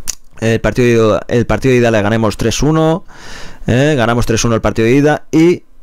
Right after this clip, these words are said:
el de vuelta, pues, era un partido complicado porque el Nápoles jugaba en casa y con un solo dos a cero ya nos mandaba a tomar por culo. Y el Nápoles en casa, la verdad que crece mucho su figura, tiene una afición espectacular, que aprieta muchísimo.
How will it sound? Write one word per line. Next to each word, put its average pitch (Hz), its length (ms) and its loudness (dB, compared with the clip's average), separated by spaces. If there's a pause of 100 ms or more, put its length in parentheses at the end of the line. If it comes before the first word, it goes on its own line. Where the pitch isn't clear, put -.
el 127 160 2
de 131 80 4
vuelta, 175 400 2
pues, 139 160 0
era 165 80 0
un 143 80 -4
partido 135 260 0
complicado 131 440 0
porque 107 520 0
el 107 100 0
Nápoles 113 300 0
jugaba 104 240 2
en 101 60 -6
casa 165 540 0 (500)
y 120 80 -6
con 127 120 0
un 156 280 0
solo 147 260 2
dos 139 160 2
a 127 80 -2
cero 147 320 2
ya 127 240 2
nos 117 140 -2
mandaba 107 440 0
a - 140 -2
tomar 95 300 -2
por 92 160 -2
culo. - 320 0 (580)
Y 107 360 2
el 107 100 2
Nápoles 127 300 0
en 120 100 -6
casa, 131 200 0
la 123 60 2
verdad 107 240 2
que 101 140 -4
crece 113 240 2
mucho 117 240 -2
su 101 100 -2
figura, 123 380 0
tiene 117 160 -2
una 110 80 0
afición 107 280 0
espectacular, 104 920 0
que 95 100 -2
aprieta 92 320 -2
muchísimo. 127 840 0